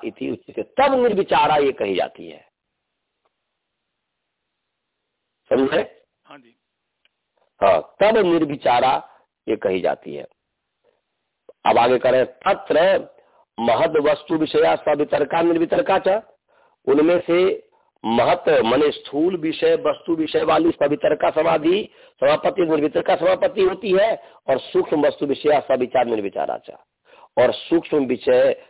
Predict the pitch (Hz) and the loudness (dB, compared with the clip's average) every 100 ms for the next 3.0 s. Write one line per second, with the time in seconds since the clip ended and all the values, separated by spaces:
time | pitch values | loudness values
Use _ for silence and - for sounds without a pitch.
0 | _ - 127 - 147 139 139 127 120 139 | _ -16 -12 -4 -2 0 2 2 2 0
1 | 147 135 123 123 135 139 123 117 113 110 | -2 -2 -2 0 2 2 0 -4 -4 -2
2 | 110 101 92 - - 82 76 - 90 - | -2 -4 -6 -6 -10 -14 -16 -18 -20 -20